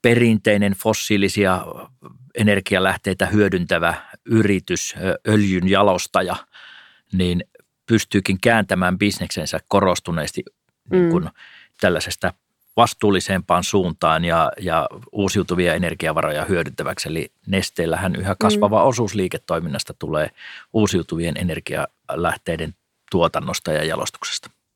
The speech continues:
Speaker 2: Missä tilanteessa muut tämmöiset maailman suurimmat öljyyhtiöt on sit tällä hetkellä?
Speaker 1: No, mä tein siitä tällaisen pika-,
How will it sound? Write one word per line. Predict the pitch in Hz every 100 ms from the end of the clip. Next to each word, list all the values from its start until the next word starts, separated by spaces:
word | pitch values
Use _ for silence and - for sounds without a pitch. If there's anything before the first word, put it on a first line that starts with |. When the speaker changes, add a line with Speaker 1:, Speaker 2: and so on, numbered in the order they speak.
| _ -
Speaker 2:
Missä | 131 143 320 359
tilanteessa | 226 220 190 196 -
muut | 226 180 -
tämmöiset | 156 156 165 - _
maailman | - 202 160 147
suurimmat | - 156 147 143
öljyyhtiöt | - 147 131 147 - 151 -
on | -
sit | - -
tällä | - -
hetkellä? | 180 - - - - -
Speaker 1:
No, | 185 - - - - - - - - _ -
mä | 135
tein | - 135 120
siitä | 123 123 117
tällaisen | - 113 110 107 104 _ _ _ _ _ _ -
pika-, | 156 - 113 98